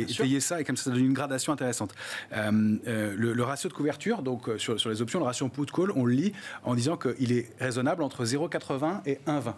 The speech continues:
Speaker 2: C'est-à-dire qu'il doit y avoir, euh, à peu près autant d'options d'achat que d'options de vente dans le marché pour qu'elle se soit équilibrée. Euh, sur le marché américain, c'est, j'ai pas le, le détail comme je le fais à Paris où je, je regarde les, des options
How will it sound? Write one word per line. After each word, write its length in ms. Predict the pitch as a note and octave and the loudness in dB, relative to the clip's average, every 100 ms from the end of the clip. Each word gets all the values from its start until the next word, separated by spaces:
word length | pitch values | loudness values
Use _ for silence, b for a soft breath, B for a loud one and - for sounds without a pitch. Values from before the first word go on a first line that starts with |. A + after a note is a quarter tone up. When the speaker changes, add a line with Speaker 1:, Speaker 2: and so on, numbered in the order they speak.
| - | -8
Speaker 2:
C'est-à-dire 300 | - G#2+ B2 | -6 -4 -2
qu'il 640 | A2 - - - - G#2+ | -4 -6 -12 -16 -6 -2
doit 140 | A2+ A2 | 0 0
y 20 | |
avoir, 340 | A2 C3+ C#3+ - - - | 2 0 -2 -10 -20 -12
euh, 200 | A2 G2+ - - | -6 -6 -6 -6
à 80 | A#2+ | -4
peu 120 | C#3 | -4
près 140 | - - | -2 -2
autant 240 | C#3 C3+ | 0 0
d'options 300 | B2 A2 A#2+ | -2 0 0
d'achat 240 | G#2+ - F#3+ | 0 0 0
que 100 | C#3+ | 0
d'options 240 | B2+ B2+ | 2 2
de 60 | A#2+ | 2
vente 140 | F3+ | 2
dans 80 | D3 | 2
le 60 | |
marché 220 | B2+ - F#3+ | 0 -2 -8
pour 100 | - | -6
qu'elle 120 | A#2+ | -6
se 120 | - | -4
soit 200 | - D#3 | -2 0
équilibrée. 400 | C3 C3+ A#2+ G2 - B B B B - | 0 0 0 -2 -12 B B B B -6
Euh, 80 | F#2+ | -4
sur 160 | - | 0
le 60 | C3+ | 2
marché 240 | C#3 - | 2 2
américain, 280 | D3 C#3+ E3+ | 0 0 0
c'est, 200 | D3+ - - - | -2 -4 -8 -8
j'ai 180 | A#2 A#2+ | 0 0
pas 160 | D3+ C#3+ | 2 0
le, 100 | A#2 | 2
le 140 | A#2 | 2
détail 260 | B2+ B2+ C#3 | 2 2 0
comme 140 | A#2+ | 0
je 60 | A2 | -2
le 80 | A#2 | 0
fais 100 | A#2+ | -2
à 80 | |
Paris 260 | A2 A2 B2+ | -2 -2 -2
où 140 | A#2 | -2
je, 220 | G#2 G#2 F#2 | -2 -2 -4
je 80 | |
regarde 180 | G2+ G#2 | -2 -2
les, 140 | G#2 F#2+ | -2 -4
des 160 | G2 | -6
options 200 | G2+ B2 | -4 -4